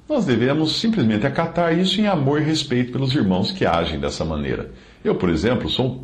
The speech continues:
péssimo nisso, porque eu sempre gosto de testar os limites, mas o melhor mesmo é sempre aguardar, aguardar uma resposta do Senhor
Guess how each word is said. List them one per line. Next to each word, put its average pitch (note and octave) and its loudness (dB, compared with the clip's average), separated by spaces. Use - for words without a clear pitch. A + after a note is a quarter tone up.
péssimo A#2+ 0
nisso, - 0
porque C3+ -4
eu D#3 2
sempre D3+ -2
gosto B2+ 0
de A2+ -2
testar A#2+ 0
os A2+ 0
limites, F#2 0
mas E3 -4
o F#3+ 0
melhor D#3+ 2
mesmo A#2+ 0
é A2 0
sempre C3 -2
aguardar, F#2 0
aguardar E2+ 0
uma F2 0
resposta E2 -2
do D#2+ -8
Senhor F2 -2